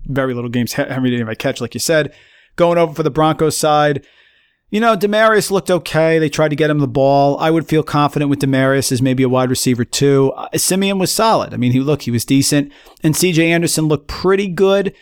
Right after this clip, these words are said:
C J Anderson's an R B two for me. The people who love C J Anderson, he's so polarizing on Twitter. They're way out of control with C J Anderson, okay?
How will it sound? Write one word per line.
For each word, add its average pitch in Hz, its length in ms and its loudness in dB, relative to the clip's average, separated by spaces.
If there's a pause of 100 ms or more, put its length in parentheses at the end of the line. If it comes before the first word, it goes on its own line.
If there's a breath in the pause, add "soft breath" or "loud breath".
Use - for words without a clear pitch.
(140 soft breath)
C 202 160 -2
J 190 140 0
Anderson's 180 380 0
an 156 40 2
R 156 120 2
B 147 100 0
two 156 240 0
for 160 100 -4
me. 156 140 2
The 143 80 -4
people 190 280 0
who 151 120 2
love 147 180 2
C 147 200 0
J 135 120 0
Anderson, 131 240 0
he's 117 80 -2
so 165 120 0
polarizing 135 540 0
on 123 60 0
Twitter. 131 280 0
They're 120 120 0
way 147 240 2
out 123 140 0
of 117 80 -8
control 120 300 -4
with 117 120 -6
C 131 140 0
J 117 160 -2
Anderson, 117 340 -6
okay? 135 300 -2